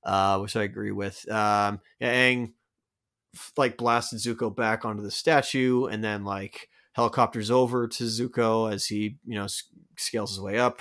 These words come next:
onto the forehead. And <laughs> as he comes, Aang comes down, Zuko c-, catches the staff with his, like, feet and throws it backwards as he, like, does a really good, like, back handspring. And yeah, the fight is on as he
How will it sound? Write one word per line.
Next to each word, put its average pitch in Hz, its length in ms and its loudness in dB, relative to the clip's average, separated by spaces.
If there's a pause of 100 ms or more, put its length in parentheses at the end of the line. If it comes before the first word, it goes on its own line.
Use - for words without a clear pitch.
(120)
onto 104 180 -8
the 95 140 -8
forehead. 117 540 -2 (380)
And 95 540 -4
<laughs> - 80 -20
as 107 180 -2
he - 100 -6
comes, 120 360 0 (300)
Aang 113 140 -4
comes 101 200 -8
down, 120 460 2 (200)
Zuko 110 420 0 (440)
c-, - 120 -14 (220)
catches 120 460 -2
the 113 300 -4 (240)
staff 107 520 0
with 107 120 -8
his, 98 300 -4
like, 95 240 -8 (380)
feet 120 480 -4
and 107 200 -8
throws 113 220 -6
it 92 120 -12
backwards 113 420 0
as 107 120 -6
he, 104 160 -4
like, 95 280 -10 (360)
does 165 120 -6
a 185 40 -6
really 156 200 4
good, - 260 0
like, 104 200 -4
back 113 220 -2
handspring. 95 560 -8
And 85 180 -12 (840)
yeah, 107 140 0
the 92 60 -4
fight 127 220 4
is 120 120 0
on 107 320 0
as 95 140 -8
he 95 300 -12